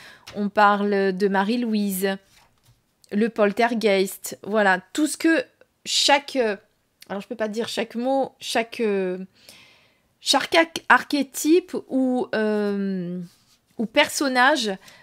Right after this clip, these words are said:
va représenter, ou objet d'ailleurs aussi, hein, parce qu'on vous dit ce que ça représente. Voilà.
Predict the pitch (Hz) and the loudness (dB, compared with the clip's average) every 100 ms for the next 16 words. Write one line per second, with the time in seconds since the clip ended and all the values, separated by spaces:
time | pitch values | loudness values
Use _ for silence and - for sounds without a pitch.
0 | - 170 247 262 247 - 226 226 - 220 | -10 6 6 6 -2 -2 -4 -4 -4 -4
1 | 214 - 247 226 202 196 262 233 208 202 | -4 0 2 2 0 -4 -2 -2 -2 -2
2 | 196 - 196 190 220 - 214 190 202 240 | -4 -6 -8 -8 -8 -10 -6 -4 -6 -6
3 | - - 220 247 214 220 - 214 190 170 | -10 -8 -4 -2 0 -2 -4 -4 -4 -8
4 | - - _ _ _ _ _ _ _ _ | -12 -20 _ _ _ _ _ _ _ _
5 | _ _ _ _ _ _ - 190 156 | _ _ _ _ _ _ -8 -4 -4